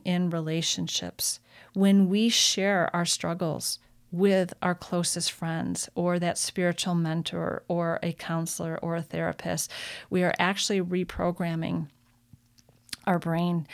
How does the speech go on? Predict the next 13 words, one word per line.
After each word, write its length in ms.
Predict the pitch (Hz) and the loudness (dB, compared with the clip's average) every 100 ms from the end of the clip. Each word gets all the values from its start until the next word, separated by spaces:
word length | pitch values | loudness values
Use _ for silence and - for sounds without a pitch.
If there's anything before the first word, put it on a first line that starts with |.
| - - | -12 -4
We're 120 | 180 | -4
creating 500 | - 190 190 180 175 | 0 2 6 6 8
new 160 | 185 185 | 6 4
healthy 420 | - 185 - 175 | 0 -2 0 0
neural 320 | 170 170 170 | 0 0 -2
pathways 800 | - 165 170 - 170 165 165 - | -4 -6 -6 -4 -4 -2 -2 -4
to 220 | - 185 - | -4 -4 0
actually 600 | 175 175 - 190 185 180 - - - | 0 0 -2 -2 -2 -2 -6 -14 -6
start 460 | - 180 175 - - | -2 2 2 2 -2
that 200 | 190 - | 0 0
healing 440 | - 190 180 175 170 | 0 0 2 2 0
process. 800 | - 175 175 - 160 - - - - - - - - | 0 0 0 0 0 0 0 -4 -8 -16 -16 -8 0
And 380 | 180 175 175 | 2 4 2